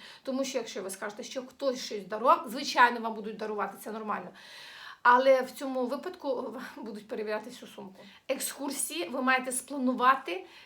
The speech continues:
коли ще знаходитесь у себе в країні. Чому? Тому що я була там сім днів. Це пройшло як один день, настільки швидко.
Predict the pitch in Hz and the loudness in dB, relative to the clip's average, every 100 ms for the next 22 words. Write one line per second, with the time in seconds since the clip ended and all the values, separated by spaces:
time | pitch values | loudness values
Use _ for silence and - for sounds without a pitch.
0 | _ - 294 277 - - - 240 240 - | _ -6 -2 -2 -4 -6 -4 -4 -4 -4
1 | 277 277 285 330 - 247 - 240 240 - | -4 -4 -6 -10 -12 -8 -6 -4 -6 -8
2 | 226 214 196 190 196 269 247 294 285 262 | -8 -8 -8 -10 -8 -4 -4 -4 -6 -6
3 | 269 - 247 - - - 226 196 254 269 | -6 -4 -4 -6 -16 -18 -12 0 4 4
4 | 302 277 254 233 - 247 240 196 226 190 | 2 -4 -4 -6 -8 -6 -6 -6 -8 -10
5 | 190 _ _ - _ - 311 - 285 - | -12 _ _ -20 _ -6 -6 -4 -4 -2
6 | 294 254 - - - - - - 262 262 | 0 0 -2 -2 -2 -4 -10 -4 -4 0
7 | 285 220 311 349 220 254 226 196 220 - | -2 0 -2 -2 2 4 2 0 -6 -6
8 | - 269 262 - 330 - 269 262 254 - | -8 -6 -6 -6 -8 -6 -4 -6 -6 -10
9 | 196 | -12